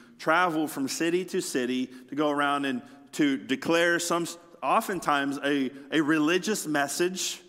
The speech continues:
sometimes claiming to have new religious revelation, other,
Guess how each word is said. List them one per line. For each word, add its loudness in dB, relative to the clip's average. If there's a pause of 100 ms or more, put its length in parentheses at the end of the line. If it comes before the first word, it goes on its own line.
(800)
sometimes 0
claiming 0
to -4
have 0
new 0 (220)
religious 2 (160)
revelation, 2 (200)
other, 2